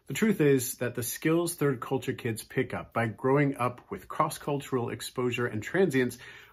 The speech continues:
are the skills that we now all need. And the challenges that third culture kids face are now the challenges all of us face. I'll use conflict resolution as a simple example. Many third culture kids struggle with conflict resolution because if you grow up in transience, you can just make relationships disposable.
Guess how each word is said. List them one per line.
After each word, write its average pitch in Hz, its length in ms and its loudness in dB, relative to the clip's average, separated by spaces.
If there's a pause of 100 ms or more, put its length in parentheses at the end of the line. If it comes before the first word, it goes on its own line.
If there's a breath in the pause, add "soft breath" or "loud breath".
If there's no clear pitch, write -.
are 135 60 -6
the 139 80 0
skills 175 440 -2
that 127 140 -2
we 143 200 2
now 143 380 0
all 123 280 0
need. 120 440 2 (420 loud breath)
And 147 100 4
the 147 60 4
challenges 160 640 2
that - 160 -6
third 123 200 -2
culture 123 280 -4
kids 104 240 -4
face - 420 -2 (240 loud breath)
are 117 80 -4
now 139 240 0
the 156 80 0
challenges 127 580 -2 (120)
all 135 260 0
of 110 100 0
us 98 140 -4
face. - 460 -10 (420 soft breath)
I'll 147 80 0
use 202 240 6
conflict 196 480 -2
resolution 143 640 2
as 120 180 -6
a 123 60 0
simple 117 340 0
example. 107 580 -2 (440 loud breath)
Many 202 260 8
third 160 240 4
culture 202 300 2
kids 123 260 0
struggle 127 400 2
with 110 160 0
conflict 120 400 -2
resolution 135 760 0
because 180 260 0
if 185 100 -2
you 190 120 4
grow 202 220 2
up 208 140 0
in 120 100 2
transience, 139 760 0
you 196 200 2
can 339 180 4
just 311 280 0
make 226 240 2
relationships 170 720 2
disposable. 160 760 0